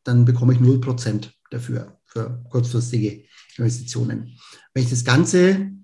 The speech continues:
mit einem Stablecoin U-S-Dollar mache, im neuen Finanzsystem, wo ich auch keine Bank brauche dazu, dann, äh, bin ich zum Beispiel bei acht Prozent,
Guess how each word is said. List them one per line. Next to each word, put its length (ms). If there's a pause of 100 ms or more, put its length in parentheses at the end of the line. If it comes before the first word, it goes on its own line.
(240)
mit 180
einem 260
Stablecoin 680
U-S-Dollar 500
mache, 300
im 260
neuen 500 (260)
Finanzsystem, 960 (280)
wo 120
ich 100
auch 140
keine 140
Bank 280
brauche 300
dazu, 500 (560)
dann, 560
äh, 140
bin 220
ich 220
zum 120
Beispiel 180
bei 100
acht 200
Prozent, 500